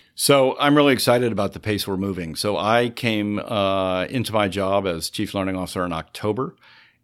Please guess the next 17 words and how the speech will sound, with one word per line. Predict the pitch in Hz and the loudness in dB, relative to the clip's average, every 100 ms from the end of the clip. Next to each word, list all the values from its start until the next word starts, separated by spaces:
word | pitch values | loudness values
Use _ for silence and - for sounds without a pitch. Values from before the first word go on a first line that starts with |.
| - | -8
and, | 101 95 92 90 | -4 -4 -4 -4
uh, | 92 | -4
moving | 95 107 120 120 110 | 0 0 2 2 0
the, | 104 98 98 95 98 - | -2 -2 -4 -4 -6 -8
the, | 123 92 92 90 90 87 - - | -8 -6 -4 -4 -6 -8 -12 -10
the | 92 87 | -6 -6
community | 87 110 107 101 | -4 -4 -2 0
college | 98 92 - | 0 -2 -4
forward | 98 95 90 | -4 -4 -4
is | 82 80 | -8 -10
one | 87 87 | -10 -8
of | 80 | -8
my | 82 | -8
highest | 78 82 87 - | -8 -8 -8 -10
priorities. | 82 80 80 82 73 69 | -10 -8 -8 -10 -12 -14
So | - 104 | -8 -6
we've, | 92 95 | -4 -6